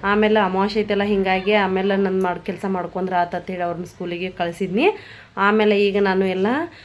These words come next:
ಮನೆಯೆಲ್ಲ ಕ್ಲೀನ್ ಮಾಡ್ಕೊಂಡೇನ್ರಿ. ಮನೆಯೆಲ್ಲ ಕ್ಲೀನ್ ಮಾಡ್ಕೊಂಡು ಜಳಕ ಅದು ಮಾಡಿ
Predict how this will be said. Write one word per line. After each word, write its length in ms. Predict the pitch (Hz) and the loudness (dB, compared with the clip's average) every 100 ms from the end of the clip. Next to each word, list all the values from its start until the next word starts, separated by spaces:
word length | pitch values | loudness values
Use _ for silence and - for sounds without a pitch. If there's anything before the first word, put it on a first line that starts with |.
| - 196 | -8 -2
ಮನೆಯೆಲ್ಲ 380 | 196 196 196 | 2 2 0
ಕ್ಲೀನ್ 340 | 196 202 190 196 | -2 -2 0 0
ಮಾಡ್ಕೊಂಡೇನ್ರಿ. 880 | 190 185 190 180 185 262 381 - - - 202 | -2 -2 -4 -2 -2 -2 -2 -8 -20 -16 -6
ಮನೆಯೆಲ್ಲ 400 | 196 208 202 208 | 2 2 4 0
ಕ್ಲೀನ್ 380 | 214 208 196 208 | 0 0 2 2
ಮಾಡ್ಕೊಂಡು 720 | 196 185 180 202 208 277 359 - - - - - - | 0 -4 -2 0 2 4 2 -2 -20 -20 -20 -8 -2
ಜಳಕ 320 | 185 175 196 | 0 -2 -2
ಅದು 220 | 190 196 | -2 -2
ಮಾಡಿ 540 | 196 196 202 262 311 | -2 0 0 0 -4